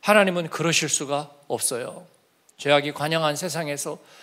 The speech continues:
말씀 없이 살 수 없는 줄 하나님께서는 아시고 그 일들을 우리에게 그렇게 하시는 줄로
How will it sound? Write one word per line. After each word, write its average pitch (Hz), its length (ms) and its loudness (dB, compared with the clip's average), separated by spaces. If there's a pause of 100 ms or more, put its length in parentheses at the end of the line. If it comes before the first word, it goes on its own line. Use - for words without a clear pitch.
(120)
말씀 170 400 6
없이 165 640 2
살 - 220 2
수 262 140 4
없는 214 220 4
줄 196 140 0
하나님께서는 220 600 0
아시고 151 500 -2 (320)
그 - 120 -4
일들을 143 280 2
우리에게 135 400 -2
그렇게 196 300 -6
하시는 165 320 -2
줄로 147 360 -4